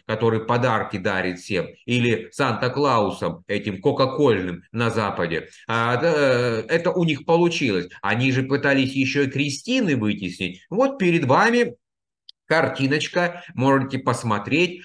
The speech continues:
а, одна из проб советских безбожных ритуалов, а, так называемые октябрины, либо наречение имени, на которых присутствовал сам народный комиссар просвещения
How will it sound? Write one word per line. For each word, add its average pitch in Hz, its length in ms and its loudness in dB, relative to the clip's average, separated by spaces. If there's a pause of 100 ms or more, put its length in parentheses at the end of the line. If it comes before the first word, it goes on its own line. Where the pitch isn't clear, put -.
(120)
а, 104 200 0
одна 120 260 2
из 107 200 -2
проб 151 640 2
советских 101 800 -2
безбожных 113 760 0
ритуалов, 135 840 2 (1040)
а, 117 140 -2
так 117 240 -2
называемые 113 800 0 (100)
октябрины, 113 1000 0 (100)
либо 110 300 0
наречение 120 640 0
имени, 135 760 -2
на 110 140 -2
которых 120 420 0
присутствовал 160 1000 0 (100)
сам 180 560 0
народный 156 600 2
комиссар 143 720 0
просвещения 120 1080 0